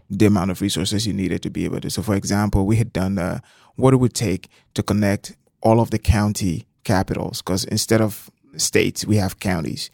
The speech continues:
And it was about two point one billion dollars. So we calculated that for the next twenty years, we need to spend at least a hundred million dollars a year just building roads. But this isn't even, this doesn't take into account the maintenance of the existing one, just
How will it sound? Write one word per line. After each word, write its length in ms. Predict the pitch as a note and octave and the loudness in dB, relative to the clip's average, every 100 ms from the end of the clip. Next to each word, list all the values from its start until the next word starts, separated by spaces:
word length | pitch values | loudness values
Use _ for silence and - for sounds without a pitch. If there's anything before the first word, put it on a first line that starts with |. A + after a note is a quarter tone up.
| - - _ _ | -20 -20 _ _
And 140 | F#2+ G#2 | 0 4
it 80 | G#2+ | 4
was 180 | A2+ | 4
about 320 | G#2 G2+ G#2 - _ _ | 2 2 0 -4 _ _
two 160 | - B2 | 2 2
point 460 | A#2 G2 C#2+ A2 - | 2 2 0 -6 -4
one 240 | - A#2 G2+ | 2 2 2
billion 360 | G2 G2+ F#2+ | 2 0 0
dollars. 440 | D2+ D#2 D2 C#2+ - _ _ _ | -4 -6 -8 -10 -14 _ _ _
So 180 | - A2+ | 2 4
we 160 | G#2+ A#2 | 6 4
calculated 580 | A#2+ A2+ A2 A2 G#2 G2 | 4 2 0 0 0 -2
that 80 | |
for 140 | - G2 | -4 -4
the 80 | G2 | -2
next 360 | G#2+ - - | -2 -4 -4
twenty 260 | - B2+ F#2+ | 0 2 2
years, 340 | E2+ F2 - | 0 -2 -4
we 100 | G2 | -2
need 120 | G2+ | -2
to 80 | F2 | -2
spend 240 | - G2+ F2+ | -2 -2 0
at 100 | A#2 | 0
least 180 | A2+ | -2
a 60 | G#2 | -2
hundred 300 | G2+ G#2 F#2+ | -2 -4 -4
million 260 | F#2 E2+ D#2 | -6 -6 -6
dollars 320 | D2+ E2 - | -6 -8 -6
a 60 | |
year 420 | - D#3+ D3 B2 - _ _ - | 0 4 4 2 -4 _ _ -6
just 220 | A2 - _ - | -4 -6 _ -4
building 320 | A2+ G#2 G#2+ G#2 | 0 2 0 -2
roads. 340 | G2 G#2 - _ - | -2 -6 -12 _ -2
But 240 | A#2+ A#2 | 2 4
this 260 | C3+ D3 C3 | 6 6 6
isn't 300 | C#3 B2 A2 | 4 4 2
even, 540 | A#2+ B2 G#2+ G#2 A2 A2+ | 2 2 2 -2 -4 0
this 160 | A#2+ A#2+ | 0 4
doesn't 320 | A2+ A2 G2+ | 2 2 0
take 240 | A2+ G2+ | 0 0
into 180 | G#2 F#2 | -4 -4
account 640 | F2+ - A#2+ G2+ G2+ - - _ | -6 -2 0 0 -2 -10 -16 _
the 120 | - | -2
maintenance 600 | G#2 A#2 B2+ G2+ F#2+ - - _ - | 2 2 2 -2 -4 -6 -10 _ -6
of 160 | F#2+ G#2+ | -4 -2
the 100 | F2+ | -2
existing 500 | G#2 A2 - F2 F2+ | 0 0 0 -2 -4
one, 280 | D#2+ F#2+ | -6 -4
just 260 | - A2+ | 0 0